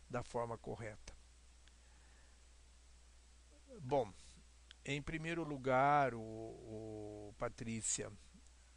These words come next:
a energia vital, ela é utilizada através de um relacionamento de amor.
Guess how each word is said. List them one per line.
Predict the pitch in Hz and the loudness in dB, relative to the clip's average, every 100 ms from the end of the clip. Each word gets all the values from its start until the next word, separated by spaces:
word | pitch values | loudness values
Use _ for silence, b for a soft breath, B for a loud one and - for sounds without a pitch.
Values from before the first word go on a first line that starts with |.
| - | -10
a | - 117 | -2 0
energia | 117 120 120 113 120 | 0 -2 -2 -2 -2
vital, | 117 - - 123 123 110 98 104 - - - - - - | -4 -4 6 8 8 6 0 -10 -20 -20 -20 -20 -20 -6
ela | 123 120 123 120 117 | 0 2 4 4 4
é | 110 110 | 4 2
utilizada | 110 117 - 120 113 104 127 127 123 104 98 104 - - - B B B B - - | 0 -4 -6 -6 -4 0 4 6 6 2 -6 -8 -18 -20 -20 B B B B -16 -16
através | - 120 127 120 120 117 | -4 -2 0 2 2 0
de | 123 | -2
um | |
relacionamento | 113 117 113 120 117 113 113 113 | -2 0 -2 -4 -4 -4 -8 -4
de | 117 | -2
amor. | 117 107 95 82 | 0 -2 -6 -10